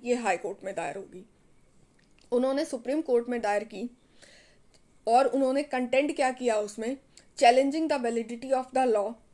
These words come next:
that is this act, पंजाब सिक्योरिटीज and लैंड टेन्योर एक्ट, और कहा कि फंडामेंटल राइट्स, ये जो एक्ट है,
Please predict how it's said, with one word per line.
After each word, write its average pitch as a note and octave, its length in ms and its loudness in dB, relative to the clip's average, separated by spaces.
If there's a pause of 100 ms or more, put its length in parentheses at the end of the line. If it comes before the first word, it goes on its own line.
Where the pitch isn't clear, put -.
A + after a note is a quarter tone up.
(460)
that F#3+ 220 0
is A3+ 180 0 (280)
this G#3 280 -4 (140)
act, A3+ 280 0 (300)
पंजाब G#3+ 320 -2
सिक्योरिटीज A3 600 -4
and G#3+ 180 -6
लैंड G#3+ 240 -4
टेन्योर G#3 360 -4
एक्ट, G#3+ 340 -6 (800)
और A#3+ 160 6
कहा B3 300 0
कि D#4+ 200 -2
फंडामेंटल C4 840 0
राइट्स, A#3+ 480 -2 (360)
ये C4 280 -2
जो D4+ 160 0 (200)
एक्ट B3 300 0
है, B3+ 160 2